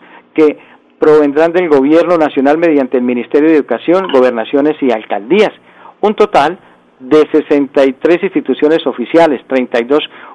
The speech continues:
universidades y treinta y una instituciones universitarias y escuelas de tecnología del país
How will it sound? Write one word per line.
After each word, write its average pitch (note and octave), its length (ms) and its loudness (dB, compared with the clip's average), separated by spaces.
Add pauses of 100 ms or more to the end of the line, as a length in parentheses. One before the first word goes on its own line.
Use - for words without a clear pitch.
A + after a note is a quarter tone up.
(100)
universidades C#3+ 920 2
y D3 100 -4
treinta B2 320 -4
y B2+ 60 0
una D3+ 100 -2
instituciones C3 480 -2
universitarias C3+ 560 -2
y C#3+ 40 0
escuelas C#3+ 300 -2
de C3 100 -2
tecnología A#2 500 -2
del D#3 120 0
país D3+ 280 -2